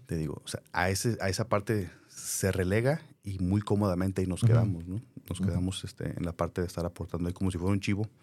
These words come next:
Speaker 2: Ujú.
Speaker 1: Este,
Speaker 2: Sí, sí,
Speaker 1: damos
Speaker 2: sí.
Speaker 1: ahí cada cierto tiempo un recurso.
Speaker 2: Sí, claro.
Speaker 1: Y, y nos, y no nos involucramos, y creo que esa es parte del error.
Speaker 2: Sí, fíjate que,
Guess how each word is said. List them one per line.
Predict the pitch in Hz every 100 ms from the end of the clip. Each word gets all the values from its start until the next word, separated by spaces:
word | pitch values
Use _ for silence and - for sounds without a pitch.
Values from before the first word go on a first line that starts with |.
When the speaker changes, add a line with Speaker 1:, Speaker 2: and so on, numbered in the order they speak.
| _ -
Speaker 2:
Ujú. | 131 120 139 147
Speaker 1:
Este, | 95
Speaker 2:
Sí, | - 120
sí, |
Speaker 1:
damos | 113 98 113
Speaker 2:
sí. |
Speaker 1:
ahí | 87
cada | 90 90 87 78 -
cierto | - 92 87
tiempo | 92 90 85
un | 85
recurso. | 92 110 107 104 - - _
Speaker 2:
Sí, | 120
claro. | 107 104 98 98 - -
Speaker 1:
Y, | - 85 82
y | 95
nos, | 87 82 80 -
y | 110
no | 98
nos | 123 123
involucramos, | 98 90 82 101 98
y | 98
creo | 98
que | 107
esa |
es | 101
parte | 92 90 80
del | 76
error. | - - _ _ _
Speaker 2:
Sí, | - 127 120 117 -
fíjate | 143 160 180
que, | - 123